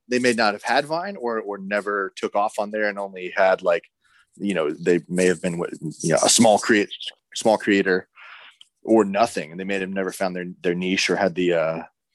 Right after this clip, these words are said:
the drive to even put themselves out there. Now having that on TikTok, and it, it's, again, not, you know, relegated to an age. You know, you can be forty, fifty, sixty and, and be jealous of somebody else's success.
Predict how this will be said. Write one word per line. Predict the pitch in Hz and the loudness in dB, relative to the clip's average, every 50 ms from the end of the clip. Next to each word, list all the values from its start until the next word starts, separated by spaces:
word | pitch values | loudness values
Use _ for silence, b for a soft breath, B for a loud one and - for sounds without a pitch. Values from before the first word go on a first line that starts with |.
| B B B B B _ - | B B B B B _ -4
the | 98 | -4
drive | 92 92 95 95 90 87 87 87 - | -2 0 2 2 4 4 2 2 0
to | - 87 | -2 -6
even | 90 90 87 87 | -8 -10 -12 -10
put | - - 101 | -10 -8 -6
themselves | - 98 92 - - 90 82 85 | -4 -4 -2 0 0 0 2 2
out | 92 90 90 - | 2 2 2 2
there. | 85 80 80 80 - - | 0 -2 -2 -4 -6 -4
Now | 92 101 113 113 110 104 | 0 2 2 4 4 2
having | 98 - 117 110 110 101 107 98 95 | 2 4 4 4 4 2 0 -4 -4
that | 95 92 87 82 | -4 -4 -4 -4
on | 85 82 82 | -8 -12 -14
TikTok, | - - 120 - - 78 73 - | -14 -14 -10 -6 -6 -6 -4 -4
and | 90 101 | -2 -2
it, | 107 101 - | -2 0 0
it's, | 113 113 - - - - _ _ _ _ _ _ _ _ _ _ _ _ _ _ _ _ _ _ _ _ - - _ _ _ _ _ _ _ _ _ _ - | 0 0 0 -4 -6 -8 _ _ _ _ _ _ _ _ _ _ _ _ _ _ _ _ _ _ _ _ -20 -20 _ _ _ _ _ _ _ _ _ _ -2
again, | 139 135 127 123 113 107 | 0 2 4 4 4 4
not, | 113 117 113 107 - _ _ _ _ _ | 2 0 0 0 -4 _ _ _ _ _
you | - - 101 | -18 -14 -10
know, | 98 95 | -8 -6
relegated | 92 95 104 98 95 95 92 87 92 - | -2 -2 -2 0 -2 -2 -4 -6 -6 -6
to | - 98 90 | -6 -6 -6
an | 85 82 - | -6 -6 -4
age. | 92 98 95 87 82 82 85 | -2 -2 0 0 -2 -4 -6
You | 90 87 92 95 | -8 -8 -4 -2
know, | 98 95 | 0 2
you | 95 107 | 2 0
can | 104 - 98 | 0 0 -2
be | 87 85 78 80 80 82 b b b b b b b b - | -2 0 -2 -2 -4 -8 b b b b b b b b -16
forty, | - - - 104 95 90 85 | -6 0 2 4 4 4 4
fifty, | - 113 101 - 104 98 | 4 2 2 4 2 2
sixty | - - - 139 - - - 104 104 104 104 104 104 _ _ _ _ _ _ _ _ _ _ _ _ _ _ _ _ | 2 2 2 2 2 0 0 -2 -2 -4 -6 -12 -20 _ _ _ _ _ _ _ _ _ _ _ _ _ _ _ _
and, | - 92 85 82 | -6 -6 -6 -6
and | 82 90 87 87 85 | -6 -8 -8 -8 -8
be | 95 98 | -6 -2
jealous | 92 - 107 107 95 90 - - | 2 2 4 4 4 2 2 0
of | 110 104 | 0 0
somebody | - 113 104 95 | 2 2 4 4
else's | 95 95 - - - - | 4 4 2 0 -4 -4
success. | - - - - 101 85 - - - | -6 -4 -2 0 0 0 -2 -6 -12